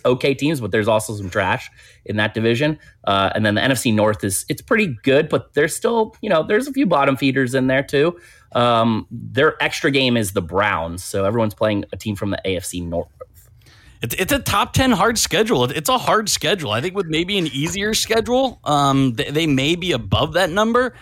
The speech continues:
Speaker 2: I have them at seven and ten. I think their two final games are, are real big swing games. Um, they, they play the Cowboys on the road,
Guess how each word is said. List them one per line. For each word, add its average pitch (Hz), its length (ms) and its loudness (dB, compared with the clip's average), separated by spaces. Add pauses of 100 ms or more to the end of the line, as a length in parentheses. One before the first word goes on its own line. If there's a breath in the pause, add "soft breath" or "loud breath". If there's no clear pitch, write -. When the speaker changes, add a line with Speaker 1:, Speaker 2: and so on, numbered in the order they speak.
(140 loud breath)
Speaker 2:
I 147 140 0
have 247 120 0
them 277 140 0
at - 120 -4
seven 170 460 -2
and 127 220 -4
ten. 156 480 -2 (280 soft breath)
I 131 120 0
think 254 240 2
their 220 120 0
two 190 300 0
final 165 460 2
games 117 480 0
are, 101 180 -6
are 110 160 0
real 123 300 2
big 117 260 -2
swing 104 420 -2
games. 95 420 -8 (340 soft breath)
Um, 113 400 4
they, 120 160 0
they 143 120 0
play 165 220 2
the 123 80 0
Cowboys 214 560 4
on 185 160 4
the 147 80 4
road, 110 640 0